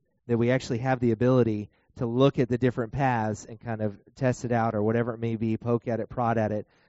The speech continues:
so we can see, "Okay, I'm gonna get the most out of it, and this is the best way to,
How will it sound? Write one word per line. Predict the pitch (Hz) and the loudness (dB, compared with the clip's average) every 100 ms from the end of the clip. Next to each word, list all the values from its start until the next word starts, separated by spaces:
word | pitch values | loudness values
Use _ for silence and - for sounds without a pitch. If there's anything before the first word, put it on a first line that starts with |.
| - | -2
so | 131 | 2
we | 117 | 2
can | 117 113 | 0 -6
see, | - 139 113 | 0 0 2
"Okay, | 117 143 127 107 - _ _ | 0 0 -2 -2 -10 _ _
I'm | 120 | -4
gonna | 147 | 0
get | 139 | 0
the | 131 | 0
most | 117 127 147 | 2 0 2
out | 165 156 | 0 0
of | 160 | 4
it, | 180 | 4
and | 131 123 | 2 -2
this | 127 - | -2 -2
is | 131 | -4
the | 123 | -2
best | 104 127 - | 0 0 0
way | 131 120 117 120 - | -2 0 -2 -6 -8
to, | 123 113 | -6 -6